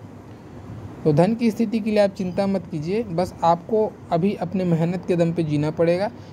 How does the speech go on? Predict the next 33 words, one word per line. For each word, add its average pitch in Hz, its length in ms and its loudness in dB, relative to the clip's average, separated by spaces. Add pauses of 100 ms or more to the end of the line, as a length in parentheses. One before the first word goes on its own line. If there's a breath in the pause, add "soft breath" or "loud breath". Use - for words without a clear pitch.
क्योंकि 202 240 -2
भाग्य 175 320 2
रेखा 190 240 0
में 185 120 0
अगर 175 160 2
हम 165 140 4
आएँ 170 200 0
तो 185 120 -6
ये 175 200 2
देखो, 165 260 0
आप, 156 220 2
मैं 165 160 0
भाग्य 147 260 0
रेखा 151 180 0
आपकी 147 240 -4
calculation 147 520 -4
करता 143 300 -2
हूँ, 143 280 0 (1080)
ये, 139 200 2 (2750)
ये 151 160 2
आपका 139 320 2 (220)
थर्टी 151 280 2
फ़ाइव 131 300 0
मान 110 220 -6
लो, 120 100 -6 (680 loud breath)
ये 165 180 2
फिफ्टी 165 320 -2
परसेंट, 180 360 2
फिफ्टी 170 240 0
परसेंट 160 360 0
इधर, 135 180 -2
तो 151 140 -8
ये 175 100 0